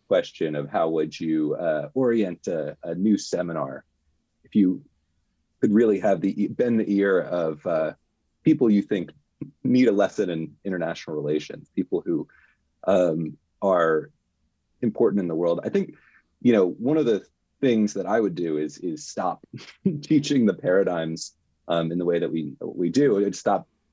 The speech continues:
teaching this sort of siloed discipline where we have these sort of cohesive approaches that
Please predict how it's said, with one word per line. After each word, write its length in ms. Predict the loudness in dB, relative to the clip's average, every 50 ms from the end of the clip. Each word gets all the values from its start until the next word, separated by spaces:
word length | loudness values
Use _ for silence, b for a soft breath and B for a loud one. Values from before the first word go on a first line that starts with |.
| _
teaching 300 | 2 2 2 2 2 0
this 160 | 0 0 -2
sort 140 | -2 0 0
of 80 | 0 -2
siloed 480 | -2 -2 0 0 0 0 -2 -2 -4
discipline 480 | -4 -8 -8 -8 -10 -10 -8 -8 -4 -2
where 120 | -2 0
we 140 | 0 -2 -4
have 240 | -4 -4 -4 -4 -4
these 240 | -4 -6 -6 -6 -10 _ _ _ _ _ _ _ _ 0
sort 120 | 2 2
of 100 | 2 2
cohesive 520 | 0 -2 -2 2 2 2 2 2 0 -2 -2
approaches 580 | -4 -2 2 2 2 2 0 -2 -6 -6 -4 -6
that 120 | -6 -6